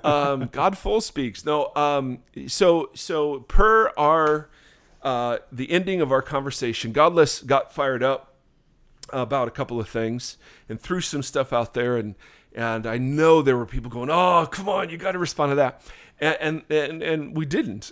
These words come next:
um, because the goal was to hear his story and his perspective. And, uh, man, if, if you want arguments, I mean, there, there are master debaters,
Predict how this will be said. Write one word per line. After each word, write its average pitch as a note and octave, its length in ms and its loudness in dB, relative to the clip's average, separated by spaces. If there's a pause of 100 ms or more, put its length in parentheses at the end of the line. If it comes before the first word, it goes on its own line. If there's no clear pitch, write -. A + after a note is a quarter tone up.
um, A#2 480 -2
because C3 360 -4
the B2+ 80 -4
goal C3 200 0
was G#3 140 -4
to B2 100 -8
hear C3 180 -2
his C3 160 -6
story B2 280 -4
and A2+ 80 -6
his A#2 140 -8
perspective. B2+ 680 -6
And, G#2+ 200 -6 (480)
uh, B2+ 380 -2
man, C#3+ 280 -2
if, - 180 -8
if - 220 -12
you D#3+ 120 -10
want D#3+ 280 -2
arguments, C3+ 720 -2
I - 20 -12
mean, A#2+ 220 -6
there, C3 240 -6
there C3 340 -4
are A#2 80 -2
master B2+ 480 -4
debaters, G#2+ 720 -8